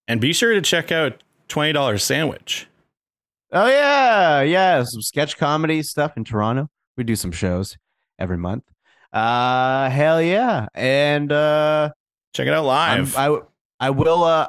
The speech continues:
Speaker 2: I will report with, uh, my findings at G C W Toronto, uh, in our
Speaker 1: Heck
Speaker 2: next
Speaker 1: yes.
Speaker 2: episode.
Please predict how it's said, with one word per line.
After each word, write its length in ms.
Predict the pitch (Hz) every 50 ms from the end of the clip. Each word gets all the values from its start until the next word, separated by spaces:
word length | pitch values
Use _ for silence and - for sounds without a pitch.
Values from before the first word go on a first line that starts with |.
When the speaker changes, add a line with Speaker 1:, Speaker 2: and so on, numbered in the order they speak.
| - -
Speaker 2:
I 80 | 135
will 220 | 139 151 165 175 170
report 580 | 156 170 143 _ - - 170 185 156 131 127 - - - _ _ _ _ _ 104
with, 360 | 113 120 123 - - - -
uh, 380 | 117 117 117 120 117 113 107 101
my 200 | 110 113 113 117
findings 680 | - - 135 127 131 143 139 123 107 101 104 104 95
at 200 | 104 95 92 -
G 140 | - 110 113
C 160 | 110 - -
W 360 | 107 107 107 95 110 107 104 104
Toronto, 680 | - - 110 107 110 117 110 - 101 87 87 90 - - _ _ -
uh, 220 | - 90 87 92 87
in 120 | 87 92
our 80 | 92 -
Speaker 1:
Heck 80 | 95
Speaker 2:
next 160 | 92 95 -
Speaker 1:
yes. 340 | 101 117 110 90 87 80 80
Speaker 2:
episode. 300 | 87 87 95 98 - -